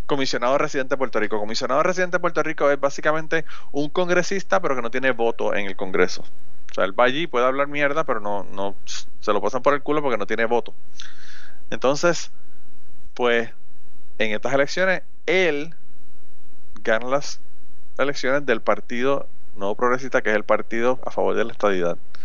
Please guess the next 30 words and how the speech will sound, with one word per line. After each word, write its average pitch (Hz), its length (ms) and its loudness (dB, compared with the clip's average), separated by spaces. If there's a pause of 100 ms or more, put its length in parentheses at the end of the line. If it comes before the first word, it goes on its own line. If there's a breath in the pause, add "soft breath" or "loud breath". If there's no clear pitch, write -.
(400 loud breath)
en 110 180 -2
contra 170 280 0
de 110 60 0
Wanda 107 200 -2
Vázquez. 98 200 -2
O - 40 -4
sea, 104 100 -4
que 101 100 0
la 95 100 2
gobernadora 101 520 0
no 104 300 -4
gana 131 200 -2
las 143 120 -2
primarias 139 680 -2 (520 loud breath)
y 147 100 4
el 147 80 4
que 156 100 -4
se 160 80 -6
queda 147 160 0
como 160 160 -4
candidato 170 440 0
es 160 180 -2
el 110 160 -2
tipo 151 340 -2
que 120 60 -2
había 104 160 0
nombrado 120 520 -2 (120)
el 104 100 -2
gobernador 95 420 0
anterior 110 440 0